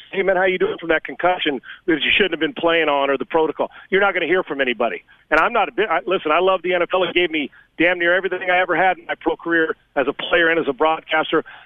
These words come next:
But if you think somebody's gonna come knocking on your door saying, "Hey, man, I got a great idea. I know that you, you, you, you can't do the things you'd like to do. I'm really sorry that happened." No, they're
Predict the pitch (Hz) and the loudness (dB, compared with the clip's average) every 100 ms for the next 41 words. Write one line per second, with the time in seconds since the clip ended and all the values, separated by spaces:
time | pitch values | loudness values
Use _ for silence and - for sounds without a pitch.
0 | _ 180 185 165 165 - 220 - 208 196 | _ 0 0 0 -2 0 -4 -2 -2 -2
1 | 180 190 - 202 175 147 - - 175 196 | 0 -4 0 0 0 -6 -16 -8 0 0
2 | 196 190 185 175 202 185 170 226 226 202 | 2 -2 0 0 0 0 0 2 2 0
3 | 202 - 208 196 190 196 175 175 202 185 | -2 -4 0 2 2 0 0 2 2 2
4 | - - _ - 165 170 175 170 165 160 | -2 -20 _ -6 -2 0 0 0 0 -2
5 | - 185 185 185 165 156 175 170 170 175 | 2 0 2 0 0 0 -2 -2 0 0
6 | 175 170 175 160 180 190 - 180 175 160 | 0 0 0 0 0 0 0 0 0 0
7 | 151 156 165 180 170 | -2 -2 -2 0 0